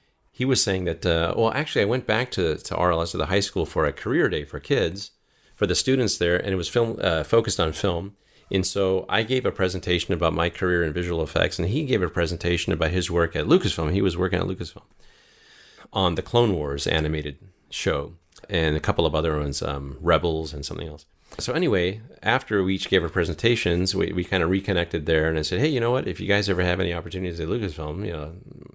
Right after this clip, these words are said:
let me know." And so, uh, maybe six months later, he contacted me and said, "Hey, you know what? There might be a, a position we need to fill really quickly, and I know it's in your line of work. So are you, are you available?" I said, "Yeah." And unfortunately, that didn't work out. The position didn't open up.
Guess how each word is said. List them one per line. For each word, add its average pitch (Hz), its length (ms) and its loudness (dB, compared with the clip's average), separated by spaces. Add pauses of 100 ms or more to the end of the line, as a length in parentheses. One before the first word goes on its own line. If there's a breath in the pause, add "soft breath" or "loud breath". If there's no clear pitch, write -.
(260)
let 82 160 -4
me 95 100 4
know." 143 220 2 (800 soft breath)
And 98 140 -2
so, 107 360 2
uh, - 140 -8
maybe 104 240 2
six 107 240 0
months 98 200 0
later, 113 180 2
he 90 80 0
contacted 113 340 0
me 90 60 -2
and 85 80 -2
said, 90 120 -2
"Hey, 113 100 0
you 98 80 2
know 90 80 2
what? 120 260 -2
There 90 80 0
might 101 200 2
be 104 120 2
a, 80 220 2
a - 100 -6
position 98 360 -2
we 90 100 -2
need 87 100 -6
to 85 80 -14
fill 113 300 2
really 82 180 0
quickly, 104 380 2
and 82 100 2
I 80 60 2
know 90 160 2
it's 90 160 0
in 87 60 -2
your 90 140 4
line 85 220 2
of 80 140 -4
work. 110 400 0 (360 soft breath)
So 90 440 2
are 87 140 2
you, 80 180 0 (160)
are 87 80 0
you 78 100 2
available?" 113 320 2
I 117 60 2
said, 87 200 -2
"Yeah." 127 260 0 (360 soft breath)
And - 60 0
unfortunately, 123 400 4
that 98 80 0
didn't 98 160 2
work 87 240 0
out. 90 260 0
The 82 320 -2
position 95 320 2
didn't 87 240 4
open 82 240 0
up. 80 300 -4